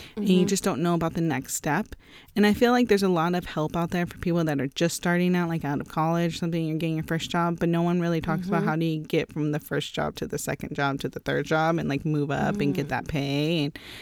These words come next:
Speaker 1: get the title. So I think the problem our magazine is solving is,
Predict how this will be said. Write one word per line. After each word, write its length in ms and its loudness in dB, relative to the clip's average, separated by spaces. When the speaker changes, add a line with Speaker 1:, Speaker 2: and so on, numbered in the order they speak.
Speaker 1:
get 120 -2
the 80 0
title. 500 -2
So 640 4
I 60 0
think 180 2
the 80 4
problem 440 2
our 100 0
magazine 600 0
is 160 -4
solving 400 0
is, 520 4